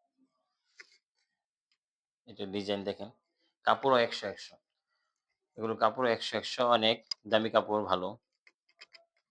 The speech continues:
আর আমাদের এই মেক্সি হলো ফ্রি সাইজ। আমাদের হাতা, হাতার মধ্যে দেখবেন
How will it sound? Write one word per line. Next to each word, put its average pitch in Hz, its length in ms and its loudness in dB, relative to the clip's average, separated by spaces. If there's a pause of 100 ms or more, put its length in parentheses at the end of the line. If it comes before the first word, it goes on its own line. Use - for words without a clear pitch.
(560)
আর 110 100 0
আমাদের 117 260 4
এই 117 120 4
মেক্সি 110 220 -6
হলো 143 180 -6
ফ্রি 104 180 -8
সাইজ। - 280 -14 (560)
আমাদের 104 260 -4
হাতা, 95 280 -2 (140)
হাতার 107 280 -6
মধ্যে 107 260 -10
দেখবেন 104 360 -16